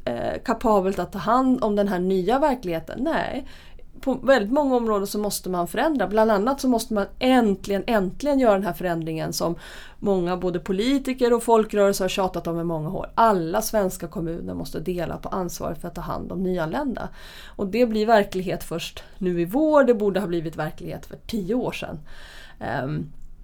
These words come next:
och det finns en rad andra såna, eh, aspekter som man hade kunnat göra tidigare som man nu måste göra. Eh, men, men, eh, men det är inte att liksom underkänna hela politiken. Det skulle jag inte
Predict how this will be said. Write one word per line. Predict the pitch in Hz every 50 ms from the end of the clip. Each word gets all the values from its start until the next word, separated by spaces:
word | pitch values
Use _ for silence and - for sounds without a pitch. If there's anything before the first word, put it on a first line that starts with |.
| - - - - -
och | 220 233
det | 214 208
finns | 240 226 220 214 -
en | 214 196 190
rad | 202 214 247 254 247 226
andra | 233 220 208 202 214 247 247
såna, | - - 247 220 196 180 175 170 180 175 - - -
eh, | - 190 180 170 165 151 135 - -
aspekter | - 185 - - - 185 - - - - 180
som | 180 - 180 180
man | 175 175
hade | 190 185 170 160
kunnat | 165 - 196 175 170 170 -
göra | 180 170 160 160
tidigare | 160 - - 185 175 160 175 160 151 151 151
som | - - 170 165
man | 165 165 160
nu | 156 151 147
måste | 147 151 151 - - 165
göra. | 165 160 147 139 151 - - - - - - - - - - -
Eh, | - 170 - 170 160 - - -
men, | - 202 196 190 180 185 180 -
men, | - 208 202 190 185 185 180 180
eh, | 180 175 175 - - -
men | - 202 190 190 190 185
det | 220
är | 220
inte | 220 214 202 202 - - 233 233 220
att | 214 220 -
liksom | - 196 190 - 190 175 175 180 175 - - - - - - - - - - - - - -
underkänna | - 254 247 214 196 185 190 190 - 202 190 180 180
hela | 180 175 196 196 185 175 175 185 190 185 170 156 - -
politiken. | - 185 185 - - 269 269 254 254 - 160 156
Det | 170 190
skulle | 185 - 202 190 190
jag | 196
inte | 190 180 180 - - 214 196 185